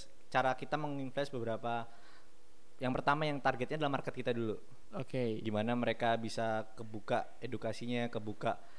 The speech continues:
Speaker 1: eh, cara berpikir yang tentang pernikahan, nggak cuman sekedar, eh, foto panggung dan lain-lain. Di situ kita, kita nyoba kasih pertanyaan ke mereka, mereka jawab respon apa dan lain-lain. Nah, di situ merasa, "Oh, ternyata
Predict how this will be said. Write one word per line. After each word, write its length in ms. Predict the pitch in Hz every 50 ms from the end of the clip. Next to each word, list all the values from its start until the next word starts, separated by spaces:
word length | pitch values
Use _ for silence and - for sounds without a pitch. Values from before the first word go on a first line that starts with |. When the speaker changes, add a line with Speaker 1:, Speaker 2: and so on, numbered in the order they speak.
| - -
Speaker 1:
eh, 140 | - 113 110
cara 220 | 107 - 113 110 113
berpikir 360 | 113 113 101 113 110 101 117
yang 120 | 117 113 110
tentang 300 | 113 107 113 110 113 110
pernikahan, 580 | - 113 120 117 117 110 117 113 113 113 117 117
nggak 140 | 117 110 101
cuman 220 | - 113 110 113 110
sekedar, 560 | 104 - 117 113 107 110 104 104 104 104 101 98 - - - - - - - - -
eh, 320 | - 107 107 107 104 107 101
foto 280 | - - 110 - 117
panggung 400 | 110 - 113 113 113 113 117 117
dan 120 | 110 107 107 107 107
lain-lain. 360 | 107 107 110 110 113 120 120 120
Di 80 | 110
situ 180 | 101 110 - 135
kita, 400 | 135 135 - - 131 127 123 131 - - - - - -
kita 260 | - - 131 - 139
nyoba 460 | 143 147 143 135 127 131 135 131 - - - - - - - - - - - - -
kasih 220 | - - 110 - 123
pertanyaan 380 | 117 - - 110 110 107 110 110
ke 80 | 110
mereka, 420 | 104 110 113 120 - - 117 113 113 110 110 110 110 107 110 110 -
mereka 240 | - - 113 104 117
jawab 240 | 107 104 104 101 98
respon 320 | - 110 101 - - 107 104
apa 600 | 98 117 120 - - 113 113 113 113 113 110 113 113 - - - -
dan 140 | - - 113
lain-lain. 320 | 107 107 107 104 107 113 113
Nah, 140 | 110 110
di 80 | 107 107
situ 420 | 101 113 117 - 160 170 170 165 151
merasa, 280 | - 123 117 - 95
"Oh, 120 | - 123 139
ternyata 380 | 147 - 131 123 - - 165